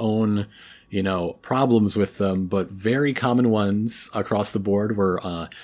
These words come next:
w-, wishing to establish a free press, establish the s-, uh, abolish the censor, and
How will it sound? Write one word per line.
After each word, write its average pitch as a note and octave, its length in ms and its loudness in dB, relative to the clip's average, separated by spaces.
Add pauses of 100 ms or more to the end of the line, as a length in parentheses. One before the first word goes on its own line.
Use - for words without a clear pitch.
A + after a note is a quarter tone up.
(220)
w-, A2+ 240 -2
wishing A#2 300 2
to A2 100 0
establish G#2 420 -2
a G2+ 60 -4
free F2+ 260 -4
press, - 560 -2 (220)
establish G2+ 560 -4
the - 80 -12
s-, - 240 -8
uh, G#2 160 -2 (240)
abolish G#2+ 480 0
the F#2+ 80 -4
censor, C#3 600 0 (420)
and A2 460 2